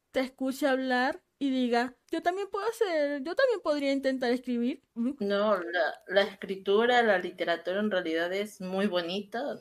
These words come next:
Speaker 2: Desde que era niña yo es-, leía mucho, escribía mucho. Creo que meterte en esos mundos, crearlos,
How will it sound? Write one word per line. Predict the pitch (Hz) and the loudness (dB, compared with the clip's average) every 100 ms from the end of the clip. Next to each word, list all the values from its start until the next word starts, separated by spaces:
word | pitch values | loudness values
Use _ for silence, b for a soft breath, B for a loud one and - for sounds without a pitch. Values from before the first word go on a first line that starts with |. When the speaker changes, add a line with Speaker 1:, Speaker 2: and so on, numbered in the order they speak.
| - | -6
Speaker 2:
Desde | 175 202 190 185 185 | 2 2 2 -4 -2
que | 175 175 | -2 0
era | 185 196 | 2 4
niña | 220 226 226 190 | 4 4 2 0
yo | 175 185 269 262 180 | 2 2 4 4 4
es-, | 196 - | 2 -4
leía | 190 185 170 202 185 | -2 0 2 2 0
mucho, | 185 202 214 - | -2 -2 -2 -2
escribía | 196 - 151 156 185 | -6 -6 -8 -6 -2
mucho. | 208 220 220 - 208 214 - | 2 2 2 -2 -4 -6 0
Creo | 208 240 | 4 4
que | 254 262 214 - | 2 2 2 0
meterte | 196 196 190 - 190 196 226 - 285 254 208 | -2 -2 -4 0 4 4 2 2 6 6 6
en | 196 185 | 2 -2
esos | 196 208 214 | -2 0 0
mundos, | 220 202 202 226 233 226 226 - | 2 2 2 2 2 0 -2 -4
crearlos, | 196 175 165 165 175 208 233 226 214 208 196 196 - - | -4 -2 0 2 4 2 0 -2 -2 -2 -4 -6 -12 -20